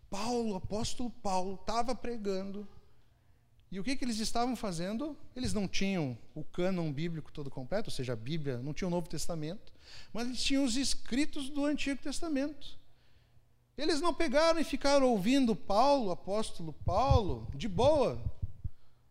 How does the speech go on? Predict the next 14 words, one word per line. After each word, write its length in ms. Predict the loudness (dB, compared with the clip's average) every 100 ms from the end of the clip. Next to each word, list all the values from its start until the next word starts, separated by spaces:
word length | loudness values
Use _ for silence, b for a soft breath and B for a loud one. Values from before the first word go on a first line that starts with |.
| -6
"Ah, 120 | -2
fala 340 | 2 6 6 6
aí 220 | 4 2
que 100 | 2
nós 160 | 2
vamos 160 | 0 0
acreditar 460 | -2 -2 -2 -2 0
o 40 |
que 80 | 2
você 100 | 0
vai 80 | 0
falar." 320 | -2 -4 -10 -16 -12
Não, 420 | -2 0 2 2 0
enquanto 640 | 0 2 2 4 2